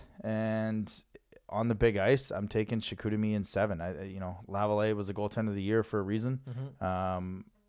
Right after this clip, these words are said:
Speaker 1: although Harmla was six shutouts this year, so they're either really good goaltending or they struggle. So
Speaker 2: Mm-hmm.
Speaker 1: I just, you have the big ice, you're gonna have the home ice, um,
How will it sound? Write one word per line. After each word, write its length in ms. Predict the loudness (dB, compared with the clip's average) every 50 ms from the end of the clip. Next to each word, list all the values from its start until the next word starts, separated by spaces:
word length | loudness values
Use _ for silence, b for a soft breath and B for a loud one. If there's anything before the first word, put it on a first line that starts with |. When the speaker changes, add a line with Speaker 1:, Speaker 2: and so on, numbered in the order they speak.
| -12 -8
Speaker 1:
although 260 | -6 -4 -2 -2 0
Harmla 400 | 4 6 6 6 8 6 6 6
was 440 | 6 4 2 0 -4 -8 -10 -12 -14 _ _ -16
six 340 | -12 -8 -6 -6 -6 -6 -2
shutouts 360 | 0 4 6 6 6 4 4 2
this 220 | 0 0 0 2
year, 200 | 4 4 4 4
so 440 | 2 2 2 2 2 2 0 -2 -4 b b b b b b b b b -8 _
they're 160 | 0 2 4 4
either 180 | 4 4 2
really 220 | 2 2 2 2 2
good 240 | 2 2 2 0 0
goaltending 520 | 0 0 0 2 2 2 2 2 2 2
or 360 | 2 2 2 2 0 0 -2 -6 _ b b b b b b b b b b b _ _ _ -20 -20 _ _ _ _ _ _ _ _ _ _ _ _ _ _ _ _ _ _ _ _ _ _ _ -8
they 100 | -6 -4
struggle. 380 | 2 4 6 6 6 4 2 -2
So 640 | 0 2 4 6 6 6 6 4 4 2 0 -2 -4 -10 -16
Speaker 2:
Mm-hmm. 80 | -18 -18 -18 _ _ -8
Speaker 1:
I 80 | -6 -4
just, 300 | -2 -2 -4 -4 -6 -10 _ _ _ _ _ _ _ _ _ _ _ _ _ _ -20
you 220 | -16 -10 -6 -4
have 240 | 0 2 4 4 4
the 80 | 4 4
big 180 | 4 6 6
ice, 500 | 6 6 6 6 4 2 -2 -8 -10 -12 -14
you're 160 | -12 -10 -6
gonna 160 | -2 0 2 2
have 220 | 4 2 2 2
the 80 | 2 4
home 240 | 6 6 6 6
ice, 420 | 6 6 4 4 2 -2 -4 -8 -10 b b b b b b b b
um, 840 | -2 0 0 0 0 0 0 -2 -2 -2 -4 -6 -6 -8 -10 -10 -12